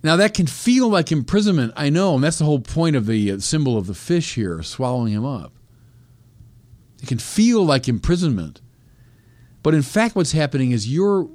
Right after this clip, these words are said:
errant will is being drawn into the power of a greater will. Where's the fish take him?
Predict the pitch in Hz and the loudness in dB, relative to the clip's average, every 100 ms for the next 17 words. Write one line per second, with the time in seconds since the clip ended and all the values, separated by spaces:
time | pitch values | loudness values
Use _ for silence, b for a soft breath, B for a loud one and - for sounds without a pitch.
0 | _ _ 165 202 196 147 110 101 107 92 | _ _ -2 0 0 -2 -4 -6 -4 -4
1 | 87 80 85 b b b 139 113 - 156 | -8 -10 -14 b b b -4 -4 -2 0
2 | 147 135 131 120 110 120 160 180 180 165 | 2 0 -4 -8 -4 0 2 2 2 0
3 | - 151 151 139 135 - 127 117 107 - | -2 0 2 2 0 -2 -2 -2 -4 -6
4 | 139 139 131 120 110 98 120 151 165 110 | -4 0 2 0 -2 -2 0 2 2 0
5 | 90 87 73 65 - b b b b b | -2 -6 -8 -14 -20 b b b b b
6 | b b b b _ _ _ _ - b | b b b b _ _ _ _ -20 b
7 | b b b 165 185 165 180 156 - 151 | b b b 0 2 0 0 0 0 -2
8 | 143 127 87 69 | 0 -2 -4 -8